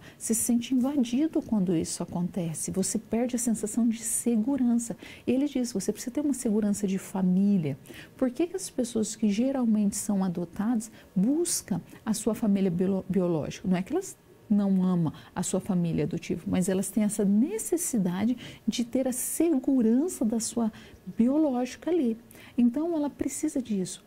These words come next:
Aí, a segunda etapa, que é a social, a terceira etapa é a social. Ele diz o seguinte, você precisa ter necessidade de amizades, você precisa ter interações com outras pessoas, você precisa ter vida social,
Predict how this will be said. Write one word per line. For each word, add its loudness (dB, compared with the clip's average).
Aí, 2
a 0
segunda 0
etapa, -4
que -6
é 0
a -2
social, -2
a -2
terceira 0
etapa -6
é -4
a -4
social. -4
Ele 0
diz 0
o -10
seguinte, -2
você -2
precisa 2
ter -2
necessidade 2
de 0
amizades, 2
você 0
precisa -2
ter -2
interações 0
com -6
outras -6
pessoas, -2
você -4
precisa -4
ter 0
vida 2
social, -4